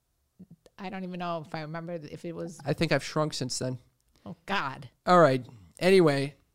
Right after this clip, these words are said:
Speaker 2: th-, so you, that was a nice one that you decided to respond to.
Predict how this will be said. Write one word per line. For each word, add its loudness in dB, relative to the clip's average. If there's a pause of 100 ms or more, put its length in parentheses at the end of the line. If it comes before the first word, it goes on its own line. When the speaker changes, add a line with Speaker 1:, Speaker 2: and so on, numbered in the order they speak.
(360)
Speaker 2:
th-, -10
so 6
you, 2
that 6
was 2
a 2
nice 2
one 0
that -2
you -2
decided -4
to -8
respond -8
to. -10